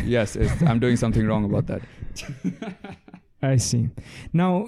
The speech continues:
Speaker 2: going deeper a bit into Makers Asylum, the makerspace that you developed in, um, in Mumbai and Delhi after you came back from U S,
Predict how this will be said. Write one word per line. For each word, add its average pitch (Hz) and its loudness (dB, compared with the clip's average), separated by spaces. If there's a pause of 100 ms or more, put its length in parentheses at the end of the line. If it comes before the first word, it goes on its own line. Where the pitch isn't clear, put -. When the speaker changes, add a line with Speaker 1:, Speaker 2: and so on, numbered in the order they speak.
(140)
Speaker 2:
going 190 4
deeper 147 2
a 135 2
bit 135 0
into 123 2
Makers 123 0
Asylum, 117 0
the 120 0
makerspace 123 0
that 120 -2
you 123 0
developed 120 -2
in, 123 0
um, 120 2
in 123 2
Mumbai 123 2
and 117 -2
Delhi 123 0
after 123 -4
you 120 0
came 120 0
back 120 0
from 120 0
U 131 2
S, 120 -2